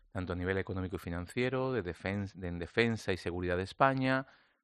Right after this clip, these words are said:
Hemos querido presentar una propuesta, creo que la haremos, de Consejo General del Poder Judicial, de renovación, pero el gobierno, cuando vio que se acercaba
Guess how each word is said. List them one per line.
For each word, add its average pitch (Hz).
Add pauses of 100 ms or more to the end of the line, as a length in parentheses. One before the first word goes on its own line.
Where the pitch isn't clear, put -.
(640)
Hemos 104
querido 113
presentar 90
una 92
propuesta, 87 (500)
creo 90
que 85
la 78
haremos, 107
de 90
Consejo 87
General 90
del 90
Poder 87
Judicial, 104
de 117
renovación, 98
pero 143
el 92
gobierno, 87 (360)
cuando 92
vio 104
que 80
se -
acercaba 95